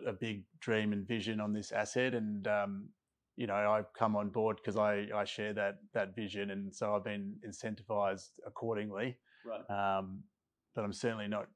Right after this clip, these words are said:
Speaker 1: gonna do well here unless this stock is sort of four or five times higher.
Speaker 2: Uh, and let's look at the incentive programs. It's important for the Aussie stuff. So we've seen a few train wrecks along the way, which is right. Okay, the, it's gotta hit X dollars, but at the same time, you shouldn't be incentivized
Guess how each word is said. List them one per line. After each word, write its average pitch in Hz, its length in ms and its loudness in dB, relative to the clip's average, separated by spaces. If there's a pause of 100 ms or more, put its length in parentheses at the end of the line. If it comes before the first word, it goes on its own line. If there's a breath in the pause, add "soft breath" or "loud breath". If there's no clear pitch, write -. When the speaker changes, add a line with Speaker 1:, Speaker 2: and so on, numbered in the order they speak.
(140)
Speaker 1:
gonna 107 180 -2
do 110 180 -4
well 104 260 -2
here 101 360 -4
unless 104 360 -8
this 101 140 -8
stock - 300 -4
is 101 220 -8
sort 101 160 -6
of 98 100 -10
four 101 220 -4
or 95 60 -6
five 98 300 -2
times 101 240 -8
higher. 98 280 -4
Speaker 2:
Uh, - 120 4
and 196 80 10
let's 208 160 6
look 165 160 6
at - 80 2
the - 220 0
incentive 110 540 2
programs. 110 300 2
It's 151 140 4
important 160 380 8
for 117 100 12
the 107 120 4
Aussie 98 280 6
stuff. 98 240 2
So 107 120 -2
we've 104 80 -2
seen 120 180 4
a 98 40 0
few 95 140 -4
train 98 300 0
wrecks - 260 -4
along 98 180 2
the 92 80 0
way, 95 200 6
which - 180 -2
is 98 120 0
right. 107 180 8 (280 loud breath)
Okay, 120 280 12 (300)
the, 117 400 8
it's - 160 2
gotta 135 160 10
hit - 180 8
X 110 260 10
dollars, 101 540 12 (420 soft breath)
but 110 300 10
at - 60 0
the 98 60 0
same 117 180 6
time, 101 260 6
you 107 320 4
shouldn't 98 320 4
be 98 100 8
incentivized 95 800 2